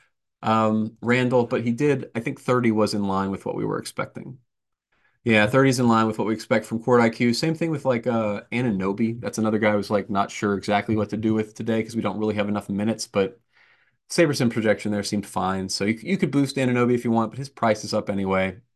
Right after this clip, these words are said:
Eh, meh. All right, I think I've reviewed pretty much all the dudes I think are in play today. I think, yeah, you get to some Nick Claxton, but the projections are all fine there. I've told you who my yeah, preference up at the top, my preference for values,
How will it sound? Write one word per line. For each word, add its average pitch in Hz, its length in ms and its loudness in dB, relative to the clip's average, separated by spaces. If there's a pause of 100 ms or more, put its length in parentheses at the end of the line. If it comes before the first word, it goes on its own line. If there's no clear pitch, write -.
(160)
Eh, 98 240 -2 (600)
meh. 104 240 -8 (1500)
All 254 100 6
right, 277 220 6
I - 40 4
think 208 180 2
I've 185 140 4
reviewed 160 460 2
pretty 170 160 4
much 165 120 0
all 165 120 6
the 147 80 2
dudes 147 240 0
I 147 60 0
think 147 200 -6
are 143 120 0
in 135 100 -2
play 170 240 4
today. 135 480 0
I - 440 -10 (120)
think, 131 200 -8
yeah, 151 340 0 (320)
you 120 60 -6
get 127 120 -2
to 123 80 -4
some 123 340 2
Nick 120 200 0
Claxton, 127 500 0
but 117 100 -2
the 107 60 -10
projections 113 500 0
are 110 100 0
all 107 120 2
fine 117 340 0
there. 117 560 0 (760)
I've - 100 -10
told 107 240 -2
you 104 80 -2
who 107 240 -4
my 101 280 -2 (260)
yeah, 107 160 -2
preference 110 460 0
up 101 140 0
at 98 40 -12
the 104 80 -4
top, 135 320 2
my 107 60 0
preference 107 420 -2
for 104 180 -6
values, 127 680 6